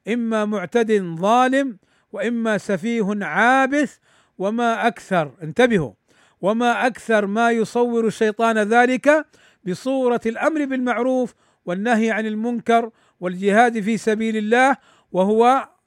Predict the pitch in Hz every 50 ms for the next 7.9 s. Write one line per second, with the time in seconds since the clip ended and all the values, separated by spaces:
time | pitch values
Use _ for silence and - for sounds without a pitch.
0 | _ _ _ _ - 240 214 151 180 202 - 233 240 - 226 - 214 214 190 220
1 | 269 311 339 320 - _ _ _ _ _ - 196 233 254 277 311 302 262 _ _
2 | _ _ _ - 180 180 185 180 - - 240 240 233 226 220 214 208 202 202 196
3 | 208 220 214 214 196 202 190 170 170 196 240 269 254 240 226 220 208 196 190 185
4 | 147 175 165 165 160 156 147 131 110 95 - _ _ _ _ _ _ _ - -
5 | 170 175 208 262 254 233 214 180 151 123 104 _ _ _ - _ _ _ _ _
6 | _ - 170 190 208 214 214 214 208 233 262 285 320 311 - - _ _ _ _
7 | _ - 190 285 262 247 262 254 240 233 233 262 269 247 202 139 - -